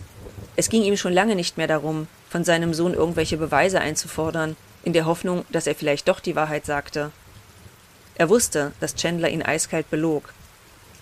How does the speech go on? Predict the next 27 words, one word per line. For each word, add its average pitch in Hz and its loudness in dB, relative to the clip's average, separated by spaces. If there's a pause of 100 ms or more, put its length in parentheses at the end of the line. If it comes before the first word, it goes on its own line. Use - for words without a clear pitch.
(680)
Stattdessen 180 2
hoffte 190 -2
er 180 0
darauf, 180 0
dass 175 -2
der 175 0
dreiundzwanzigjährige 180 -2
endlich 185 -6
erkannte, 202 -2 (260)
dass - -2
es 175 -2
keinen 180 -2
Ausweg 196 0
mehr 165 0
aus - -2
seinem 165 0
Lügenkonstrukt 165 -4
gab 160 -2 (300)
und 170 -6
er 165 0
endlich 190 -4
alle 202 0
Karten 202 -4
auf - -8
den 175 -8
Tisch 208 -6
legte. - -8